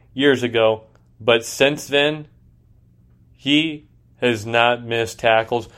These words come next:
which is what I like. That's what you expect from your last line defense.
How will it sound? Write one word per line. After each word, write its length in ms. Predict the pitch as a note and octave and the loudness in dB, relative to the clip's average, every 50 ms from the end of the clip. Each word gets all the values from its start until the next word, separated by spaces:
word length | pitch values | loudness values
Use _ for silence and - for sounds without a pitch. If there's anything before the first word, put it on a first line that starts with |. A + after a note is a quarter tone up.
| - - G2 F2+ | -20 -20 -12 -6
which 240 | B2 C3+ B2+ B2+ | -4 -4 -2 -2
is 140 | C3+ B2 A2 | -4 -4 0
what 160 | A2+ B2 B2 | 4 4 6
I 100 | B2 A#2+ | 6 6
like. 260 | A#2 A#2 A#2 A#2 A#2+ A#2+ | 6 6 4 2 2 4
That's 200 | C3 B2 A#2+ - | 0 0 0 0
what 200 | B2+ A#2 - - | -4 -4 -4 -6
you 80 | A#2+ | -6
expect 440 | A#2 A2+ - - - C3 B2 B2+ B2 | -6 -6 -8 -2 2 2 2 2 0
from 200 | - - B2+ A#2+ | -4 -6 -6 -4
your 100 | A#2 A#2 | -2 0
last 300 | A#2 A#2 A#2 A2+ A2 - | 2 2 2 2 0 -2
line 180 | B2 A#2 A2+ A2 | -6 -6 -4 -6
defense. 520 | A2 G#2+ - B2 A2+ A2+ A2 G#2+ - - | -8 -6 -6 -4 -4 -4 -6 -12 -18 -20